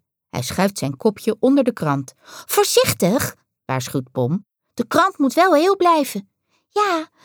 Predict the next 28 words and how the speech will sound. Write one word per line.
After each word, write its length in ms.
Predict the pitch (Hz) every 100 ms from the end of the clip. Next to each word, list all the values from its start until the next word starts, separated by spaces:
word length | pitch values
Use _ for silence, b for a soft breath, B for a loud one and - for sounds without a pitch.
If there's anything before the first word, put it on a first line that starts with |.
| b
maar 120 | 311
zo 140 | 311 359
kan 200 | - 339
hij 140 | 311
nooit 260 | 311 339 -
kapot 380 | 311 - 466
gaan," 380 | - - 151 214 _
zegt 260 | - 127
Pim. 340 | - 131 180 - _ _ _ _ _ _
Pom 220 | 233 240
ziet 260 | - 139 127
het. 260 | - - _ _ _ _ _
Hij 160 | 151
wil 200 | 151 147
ook 180 | - 247
wel 140 | 294
in 120 | 262 214
het 120 | 202
krantenhuisje 640 | - 185 175 165 156 -
van 220 | - 147
Pim, 280 | 131 139 135 127 b b b _
dus 200 | 151 147
hij 180 | 156 220
kruipt 460 | - 139 139 - -
onder 220 | 151 214
de 80 | 302
andere 260 | 196 151
helft. 440 | 131 123 - -